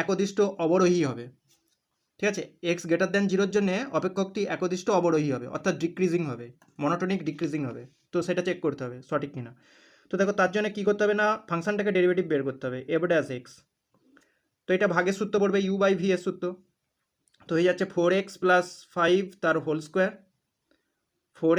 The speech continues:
এক্স প্লাস ফাইভ, টু এক্স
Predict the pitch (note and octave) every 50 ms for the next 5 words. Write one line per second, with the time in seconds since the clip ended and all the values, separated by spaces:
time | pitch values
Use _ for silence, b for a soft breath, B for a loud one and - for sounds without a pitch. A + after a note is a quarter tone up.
0 | F#3+ G3+ G#3 G3+ - - - - _ _ _ _ _ _ _ _ _ _ _ _
1 | _ _ _ D#3+ D#3+ E3 D#3 D#3+ - - E3 D#3+ E3+ F#3+ G3+ - - - _ _
2 | _ _ _ _ _ _ _ _ _ _ _ _ _ _ _ _ _ _ _ _
3 | _ _ _ _ _ _ F3 F3 F#3+ G3+ G3+